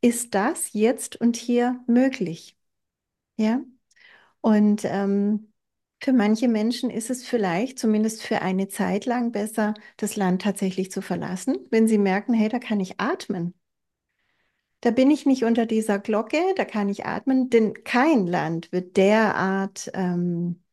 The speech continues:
stark beeinflusst durch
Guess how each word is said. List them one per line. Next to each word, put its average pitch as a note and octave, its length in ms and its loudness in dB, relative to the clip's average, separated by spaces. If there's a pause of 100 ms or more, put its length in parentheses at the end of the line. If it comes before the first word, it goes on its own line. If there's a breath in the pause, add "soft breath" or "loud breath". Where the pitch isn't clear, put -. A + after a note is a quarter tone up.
(480)
stark A#3+ 680 2 (140)
beeinflusst G3+ 1300 -2 (220)
durch F3+ 580 -6